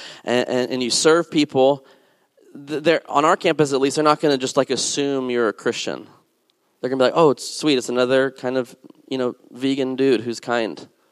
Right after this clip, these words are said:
I was like, "It's not really gonna win anyone to, you know, Team Jesus." We have to both act like Jesus and speak of Jesus. And usually we're really good at one of the two.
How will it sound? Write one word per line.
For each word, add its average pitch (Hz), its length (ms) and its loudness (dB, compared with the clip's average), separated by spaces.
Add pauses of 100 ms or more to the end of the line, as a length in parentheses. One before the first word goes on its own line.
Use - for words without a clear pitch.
(380)
I - 20 -10
was 120 100 -2
like, 113 140 0
"It's 113 180 -8
not 131 140 2
really 131 180 4
gonna 120 160 0
win 131 160 2
anyone 127 460 0
to, 113 340 0
you 131 120 -6
know, 117 180 -2
Team 127 300 -4
Jesus." 120 640 -4 (960)
We 143 120 -2
have 185 180 2
to 196 100 2
both 160 260 0 (140)
act 151 300 -4
like 180 240 0
Jesus 175 800 -4 (280)
and 139 200 4
speak - 320 -2
of 120 100 0
Jesus. - 640 -8
And 156 160 -2
usually 202 360 0
we're 180 180 4
really 180 320 4
good 165 180 2
at 123 120 2
one 143 180 0
of 123 140 -2
the 120 80 -2
two. 82 280 -6